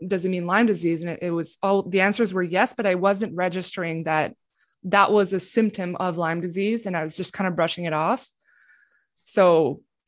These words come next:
I'm definitely partly at fault for that, but the medical system was completely useless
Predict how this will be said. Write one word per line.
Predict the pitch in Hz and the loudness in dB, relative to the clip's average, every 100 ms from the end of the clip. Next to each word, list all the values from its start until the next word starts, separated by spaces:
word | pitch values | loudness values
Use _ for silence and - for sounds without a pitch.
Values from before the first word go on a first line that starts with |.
| - | -4
I'm | 208 | 0
definitely | 208 247 285 269 | 2 2 2 0
partly | - 226 233 226 | 2 2 4 2
at | 233 | 0
fault | 190 202 | -2 -2
for | - 220 | -4 -2
that, | 226 220 | 0 0
but | 196 185 | -4 -6
the | 185 175 165 | -6 -4 -4
medical | 185 196 190 196 | -4 -4 -4 -8
system | 202 - 190 180 | -8 -4 -4 -2
was | 170 - | -4 -6
completely | - - 202 - 220 254 214 202 | -6 -4 -4 -2 2 2 4 2
useless | 180 165 - 147 143 - | 2 -2 -4 -8 -6 -8